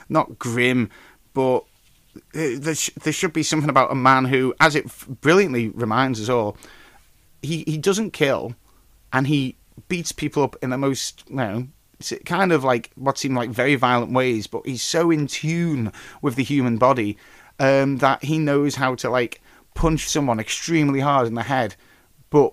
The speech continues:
where to punch them exactly without killing them, without giving them an aneurysm that later on develops in life. He's, he's, as he puts it, he's, um, you know, he's forgiving in his fights. But this has been great. You've got Fisk coming in, uh, s-,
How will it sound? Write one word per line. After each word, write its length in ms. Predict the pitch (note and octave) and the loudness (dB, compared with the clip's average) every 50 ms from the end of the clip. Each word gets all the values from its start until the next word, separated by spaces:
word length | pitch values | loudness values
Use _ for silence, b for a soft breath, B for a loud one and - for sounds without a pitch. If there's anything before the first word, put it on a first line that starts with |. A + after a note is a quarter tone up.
| - | -4
where 420 | D3+ B2+ C3 C#3+ C#3+ C#3+ D3 C#3+ C#3 | -6 2 4 6 6 6 4 4 2
to 140 | - - C3+ | 0 -4 -6
punch 220 | - C#3+ B2+ B2 | -4 -4 -4 -4
them 100 | - C3 | -6 -6
exactly 420 | B2 A2 C#3+ C#3+ C3 E2+ B2+ A#2+ | -4 2 4 4 4 4 0 -2
without 460 | A2 C#3+ B2+ C3 G#2 - A#2+ A#2 A#2 - _ - - | -2 -2 -4 -2 0 0 0 -2 -2 -6 _ -18 -14
killing 320 | - - B2+ B2 A#2 G#2+ | -4 -2 0 0 0 -2
them, 220 | G2+ F2+ F2 F#2 G2+ | -4 -6 -8 -6 -6
without 260 | A#2 A2+ A#2+ B2 A#2+ | -4 -2 -2 -2 -2
giving 160 | B2+ A#2 A#2+ | -2 -4 -2
them 120 | C3 A#2 | -2 -2
an 120 | A#2 A#2 A#2+ - | -2 -2 -2 0
aneurysm 600 | B2 B2+ B2 A#2 A#2 A2+ G#2+ G#2+ G2+ F2+ G2 F#2+ | 0 0 0 0 -2 -2 -2 -4 -4 -6 -6 -4
that 120 | G#2+ A2 - | -4 -4 -2
later 400 | A#2+ A#2+ A2+ A2+ - - B2 A2+ | 0 -2 -2 -2 -4 -6 -6 -4
on 140 | G#2+ G#2+ G#2 | -4 -4 -6
develops 420 | A#2 G#2+ A2+ G#2+ G#2 F#2+ - - | -4 -2 -2 -2 -2 -6 -8 -8
in 80 | A#2 A2 | -6 -6
life. 640 | G#2+ G#2 G#2 F#2+ - - - - - - - - - | -4 -4 -6 -6 -10 -14 -20 -20 -20 -20 -20 -18 -6
He's, 360 | - C#3 C#3+ C#3 B2 A#2 - _ _ _ _ - | -2 0 0 0 -2 -4 -8 _ _ _ _ -10
he's, 300 | C3+ C3+ C3 B2+ A#2+ - - | -6 -4 -2 -4 -4 -6 0
as 160 | - C#3+ C3+ C3 | 2 2 2 2
he 100 | C#3 B2+ | -2 -4
puts 320 | - - B2+ A#2 - - | -2 -4 -4 -4 -2 -4
it, 200 | A#2 A2 - - | -4 -4 -4 -4
he's, 360 | A2+ A#2+ A#2 A2+ G#2+ G#2+ - | -6 -6 -4 -4 -4 -4 -2
um, 560 | B2 A#2 A2 A2 A2 A2 A2 A2 G#2+ G#2+ G#2+ - _ _ _ - | -2 -2 0 0 -2 -2 -4 -4 -6 -6 -8 -10 _ _ _ -12
you 80 | B2 A#2 | -10 -8
know, 180 | G2 G2 G#2+ | -6 -6 -8
he's 180 | - A#2+ B2 A#2 | -8 -8 -8 -8
forgiving 680 | - - B2+ G#2+ - B2 B2+ B2 B2+ G#2+ G2 F2+ F#2 - | -6 -6 -6 -2 0 0 2 2 0 -2 -2 -4 -8 -10
in 140 | - A#2 G#2+ | -8 -6 -6
his 220 | F#2+ - A2 G2 - | -6 -6 -8 -8 -6
fights. 480 | - A#2 G2+ F#2+ F#2+ - - - - B B B B B B B B B B - - - | -4 -6 -4 -6 -6 -10 -12 -14 -14 B B B B B B B B B B -18 -4 0
But 200 | D3 C3 A#2+ - _ _ - A#2+ | 0 0 0 0 _ _ -14 -4
this 220 | - E3 F3+ - - | 0 0 0 0 -2
has 100 | D3+ A#2+ | -6 -6
been 300 | - A#2 G#2+ G#2+ G2 - _ _ - A2 - | -6 -4 -4 -4 -6 -8 _ _ -20 -16 -6
great. 480 | - C3+ C#3+ D#3 C#3+ - - - - - | -2 0 2 2 2 0 -2 -10 -14 -10
You've 220 | B2 A#2 A#2 A#2 | -8 -6 -4 -4
got 200 | G#2 A#2+ - - | -2 -2 -4 -4
Fisk 360 | - - - D3 D3+ - - - | -6 -6 -2 -2 -2 -2 -2 -4
coming 240 | - D3+ C#3+ C#3 | -2 0 2 2
in, 220 | C#3 D3 D3+ D3 - | 2 2 2 0 0
uh, 300 | - B2 A#2 A#2+ A#2 - - | 0 -2 0 0 -2 -4 -6
s-, 200 | - - - - | -10 -12 -12 -10